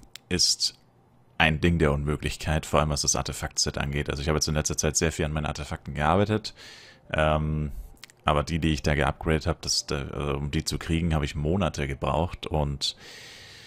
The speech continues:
ich sag mal so, es waren nur bedingt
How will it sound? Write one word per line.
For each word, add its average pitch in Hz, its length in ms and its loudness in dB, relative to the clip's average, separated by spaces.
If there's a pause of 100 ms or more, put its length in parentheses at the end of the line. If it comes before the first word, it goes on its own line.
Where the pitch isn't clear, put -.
(140)
ich 80 120 -2
sag 101 180 8
mal 98 140 8
so, 104 280 8 (240)
es 82 220 -2
waren 92 140 6
nur 90 160 6
bedingt - 580 2